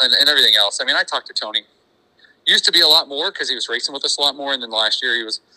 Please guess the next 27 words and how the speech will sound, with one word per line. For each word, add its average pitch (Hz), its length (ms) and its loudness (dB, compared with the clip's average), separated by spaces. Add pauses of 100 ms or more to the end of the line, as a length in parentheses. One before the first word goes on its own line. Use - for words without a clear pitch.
(260)
doing 160 120 -4
a 156 40 -4
lot 143 160 0
of 123 60 2
N 131 80 2
H 127 180 -2
R 123 100 -2
A 117 60 0
stuff, 127 200 -4
so - 120 -4
he - 100 -4
just - 240 -2
texts - 280 -4
us 113 120 -6
after - 220 -4
the 110 100 -8
races. 110 400 -4 (320)
But 180 80 -4
he 190 100 -2
certainly 220 360 -2
pays 208 240 -2
attention 185 400 -2
as 175 140 0
to 180 100 -10
what's 165 220 -6
going 151 280 -6
on 151 320 -2